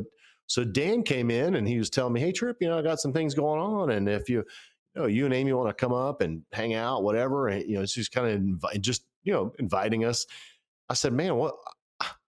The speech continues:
Are you kidding me? I'm, I'll, not only will I be there, but I'm going to, um, tell everybody <laughs> out there in Radio Land about what's happening." Folks, this is gonna be, uh, Saturday night. This, so,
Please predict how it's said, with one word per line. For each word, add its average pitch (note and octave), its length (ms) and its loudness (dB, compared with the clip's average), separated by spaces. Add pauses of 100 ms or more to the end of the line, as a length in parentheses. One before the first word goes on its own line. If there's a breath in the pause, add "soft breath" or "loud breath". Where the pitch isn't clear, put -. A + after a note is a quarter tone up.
(200)
Are C3 60 2
you E3+ 80 0
kidding F3 240 0
me? A2+ 100 2
I'm, A#2+ 300 -2
I'll, C#3+ 320 -2
not B2 180 0
only D3+ 280 2
will A2 160 2
I E2+ 80 0
be A#2+ 240 0
there, A#2 240 2
but G#2 160 2
I'm E3+ 180 0
going A2 360 0
to, A2 360 0
um, G2+ 380 -2
tell C3 240 0
everybody B2+ 600 2
<laughs> D#3 340 -2
out C#3+ 180 -2
there C3 240 2
in A#2+ 120 0
Radio C3+ 360 4
Land A#2 240 2
about C3 300 0
what's A#2+ 180 0
happening." B2 560 -2 (560 loud breath)
Folks, D#3 260 2
this C#3+ 160 0
is C#3 100 -2
gonna B2 240 2
be, A2 340 2
uh, F#2 120 0
Saturday A2 640 2
night. F2+ 340 -2
This, G#2 240 -2
so, G#2 200 0